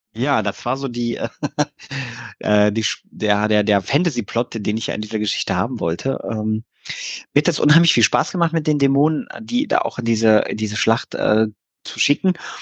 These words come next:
Und, äh, zumindest im ersten Teil beschreibe ich ja gar nicht, wie die aktiv kämpfen, sondern eher,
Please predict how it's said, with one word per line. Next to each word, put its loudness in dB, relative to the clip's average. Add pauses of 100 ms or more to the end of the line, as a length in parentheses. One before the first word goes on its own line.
(340)
Und, 2
äh, 2
zumindest 0
im 0
ersten 0
Teil 4
beschreibe 2
ich -4
ja 2
gar 2
nicht, -6
wie -4
die -2
aktiv -8
kämpfen, -8
sondern -4
eher, 2